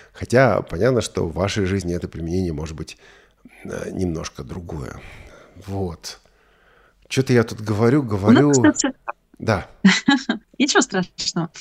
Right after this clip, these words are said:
Speaker 2: У нас, кстати, был один комментарий, а, от нашей постоянной слушательницы, которая также постоянно активна в комментариях, от Натальи. Она пишет, а, что послание Кол-, Колосинам — одно из моих любимых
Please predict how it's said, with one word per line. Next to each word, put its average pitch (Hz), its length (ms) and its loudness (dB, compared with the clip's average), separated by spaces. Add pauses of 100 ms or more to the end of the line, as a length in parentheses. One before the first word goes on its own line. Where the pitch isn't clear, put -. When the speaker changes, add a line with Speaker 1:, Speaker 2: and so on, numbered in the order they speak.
(280)
Speaker 2:
У 220 100 4
нас, 285 160 6
кстати, - 280 -2
был 247 160 0
один 247 200 4
комментарий, 247 720 0
а, 190 200 -2
от 190 100 -6
нашей 202 200 -4
постоянной 214 380 0
слушательницы, 196 680 -4
которая 190 280 -6
также 185 300 -6
постоянно 202 460 2
активна 294 460 2
в - 40 -12
комментариях, 190 560 -2
от 190 80 -6
Натальи. 185 460 2 (320)
Она 214 240 4 (160)
пишет, 285 400 4
а, 226 200 2
что 220 220 -4
послание 269 500 -2
Кол-, 240 360 -8
Колосинам — 233 580 0
одно 180 240 0
из 269 140 2
моих 233 260 0
любимых 208 480 0